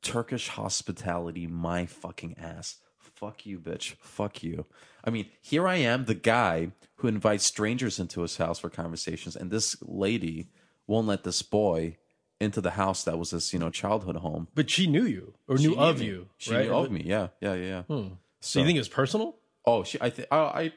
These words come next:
Speaker 1: I, I talked to some other people's in the, people in the building, and they said that she has some mental problems. So I think it's just, like, you know, an old, like, an old stubborn lady. Um, yeah, I was just at the post office half an hour ago, and, and there was a lady just, uh, you know, yelling profanities at everybody,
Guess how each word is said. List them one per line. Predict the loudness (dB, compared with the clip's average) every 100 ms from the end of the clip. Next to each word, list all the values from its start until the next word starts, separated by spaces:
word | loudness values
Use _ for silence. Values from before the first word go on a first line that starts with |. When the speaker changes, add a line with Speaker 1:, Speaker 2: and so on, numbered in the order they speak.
| -6
Speaker 1:
I, |
I | -6
talked | -2 -4
to | -4
some | -8 -8
other | -8
people's | -8 -6 -4
in | -4
the, | -6 -4
people | -4 -2 -2
in |
the | -2
building, | -4 -6 -6 -10 -14 _ _
and | -4 -2
they | -2
said | -4
that | -6
she | -6 -6
has | -8
some | -6
mental | -8 -8 -8
problems. | -6 -6 -6 -8
So | -6 -4
I | -4
think | -4
it's | -6 -8
just, | -6
like, | -6 -6 _ _ _ _ _
you | -2 0
know, | 0 -2
an | 0
old, | 0 0
like, | -2 -2 -2
an | -2
old | -2 -2
stubborn | -2 -2 -2 -2
lady. | -2 -4 -6 _ _ _ _ _ -20 -20 -8
Um, | -6 -6 -10 _ _ _ _ _ _ _ _ _ _
yeah, | 0
I |
was | 2
just | 0 -2
at |
the | 0
post | 0 2 2
office | 0 0
half | -2 -2
an | -4 -4
hour | -4 -6
ago, | -6 -8
and, | -6 -6
and | -4 -4
there |
was | -4
a | -2
lady | -2 -4
just, | -6 -8 -4 -2
uh, | 0 -2 -4
you | -6
know, | -6
yelling | -6 -6 -6
profanities | -8 -6 -4 -4 -6 -6
at | -6
everybody, | -4 -4 -4 -6 -6